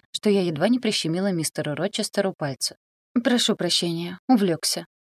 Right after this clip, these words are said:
заметно смутился он. "Артефакты всегда были моей слабостью". "Понимаю", натянуто улыбнулась я. Хотя мистер Рочестер и казался безобидным студентом-ботаником, я помнила, чем закончилась утренняя беседа с ангелочком Нелли.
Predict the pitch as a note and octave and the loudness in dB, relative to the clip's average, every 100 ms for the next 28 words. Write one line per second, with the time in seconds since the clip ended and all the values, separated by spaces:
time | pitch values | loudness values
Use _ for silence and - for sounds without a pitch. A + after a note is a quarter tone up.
0 | _ F3 F3 E3+ E3+ G#3 - F3 - E3 | _ -4 0 0 0 -2 -2 -4 -2 -4
1 | - E3 D#3+ - _ _ _ F#3+ F#3+ G3 | -4 -4 -8 -12 _ _ _ -4 -2 -2
2 | - E3+ - E3+ F3 E3 A#3+ G3+ D#3+ D#3+ | 0 -2 -2 -6 -4 0 2 2 0 -2
3 | D#3 D#3 D#3+ D#3+ D#3+ - E3+ - _ _ | -2 -2 -2 -4 -6 -8 -12 -14 _ _
4 | _ _ _ _ _ - C4+ D#4+ A#3 A3+ | _ _ _ _ _ 4 6 6 6 2
5 | B3+ _ _ _ - D3+ - E3+ A3+ G#3 | -4 _ _ _ -8 -4 -2 0 0 0
6 | E3+ D#3 E3 E3+ - D#3 D3+ _ _ _ | 0 0 -2 -2 -4 -6 -12 _ _ _
7 | _ _ - F3 C4 A#3 A3 - F3+ - | _ _ -8 2 6 6 4 0 -8 -6
8 | E3+ G3 G3 - D#3+ D3+ - D3+ G3 F#3+ | -4 -2 -2 -4 -4 -6 -4 0 0 0
9 | E3 D#3 D#3+ D3 G3 F#3 D#3 - D#3 E3 | -2 -2 -4 -2 -2 0 -4 -4 -4 -4
10 | D#3 D#3 D3 - G#3 A#3 A#3 G#3 _ _ | -4 -4 -4 -2 2 2 0 -4 _ _
11 | - G#3+ - C#4+ G3 D#3 - D#3+ D3+ F#3 | -4 -2 4 6 4 2 -2 -2 -2 -2
12 | A3 A#3 F#3 - D3+ D#3+ D#3+ D3 D3 - | -2 0 0 0 -2 -2 -2 -2 -4 -2
13 | A3+ B3 - F3 D3+ D3+ D3 - G3+ G3+ | 0 0 0 -2 -2 -4 -6 -4 0 0
14 | C#3 D3 | 0 -6